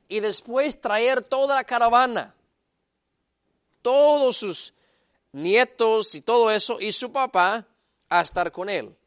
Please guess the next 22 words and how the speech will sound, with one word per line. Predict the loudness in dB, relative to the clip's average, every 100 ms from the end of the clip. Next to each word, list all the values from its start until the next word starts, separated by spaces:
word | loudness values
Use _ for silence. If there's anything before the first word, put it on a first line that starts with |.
| _ _ _ _ _ _ _
Y | -6
vemos | 2 2 2 0 -2
que | -2 0
él | 0 0
comienza | 2 2 2 -2 -2 0 0
a |
llorar | 0 -2 -2 -6 -4 -4 -4 -8 _ _ _ _ _ _ _ -2
en | -2 2
verso | 2 2 0 -2
catorce | -4 -2 -4 -4
y | -6
verso | -8 -8 -12
quince. | -12 -10 -10 -14 -18 _ _ _ _ _
¿Pero | -8 -8 -6
por | -8
qué? | -8 -10 -12 _ _ _ _ _ _ _ _ _ _ _ _ _ _ _ _ _ _ _ _ _ _
¿Por | -12
qué | -12
comienza | -10 -10 -6 -6 -6 -10 -12 -14 _ _ _ _ _ _ -8
a | -6
llorar | -4 -8 -10 -14 -16
José? | -18 -18 -20 -20